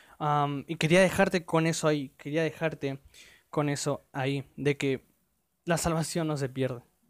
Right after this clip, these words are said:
La salvación no se pierde. No hay nada que ni vos ni yo hagamos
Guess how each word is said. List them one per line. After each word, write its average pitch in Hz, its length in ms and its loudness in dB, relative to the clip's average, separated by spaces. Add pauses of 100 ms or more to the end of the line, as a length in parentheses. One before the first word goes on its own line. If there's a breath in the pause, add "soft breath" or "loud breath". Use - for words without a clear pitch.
(540)
La 147 100 -4
salvación 151 760 -2
no 170 160 -2
se 165 140 -4
pierde. 156 300 0
No 165 100 -2
hay 190 80 2
nada 196 280 4
que 165 120 0
ni 175 140 4
vos 226 200 6
ni 202 120 2
yo - 300 0
hagamos 156 720 0